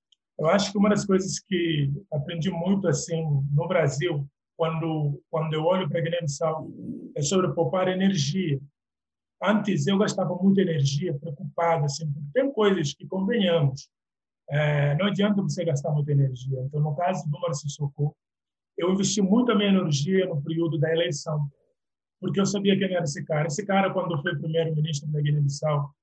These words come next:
ele já vinha com alguma narrativa que mostrava tanta incompetência e incapacidade de governar a Bissau, de governar guineenses.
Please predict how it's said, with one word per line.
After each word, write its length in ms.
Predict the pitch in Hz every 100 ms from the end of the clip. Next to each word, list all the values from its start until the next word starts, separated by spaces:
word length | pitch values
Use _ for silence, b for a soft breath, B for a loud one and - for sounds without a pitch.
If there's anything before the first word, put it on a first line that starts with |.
| _ 170
ele 140 | 170
já 120 | 165
vinha 400 | 151 139 233 214
com 80 | 185
alguma 280 | 165 180 180
narrativa 600 | 165 151 139 185 185 143
que 100 | 160
mostrava 600 | 160 143 175 175 170 139 _ _ _ _ _ _ _
tanta 720 | 208 233 247 226 190 175 156 - _ _ 165
incompetência 720 | 165 175 151 165 190 196 190
e 40 | 170
incapacidade 640 | 175 165 - - 247 220
de 120 | 165
governar 460 | 147 147 147 151 147
a 40 |
Bissau, 420 | 135 139 - 131 - _ _ _ _ -
de 100 | 151
governar 560 | 147 151 151 156 160 151
guineenses. 480 | 147 143 131 -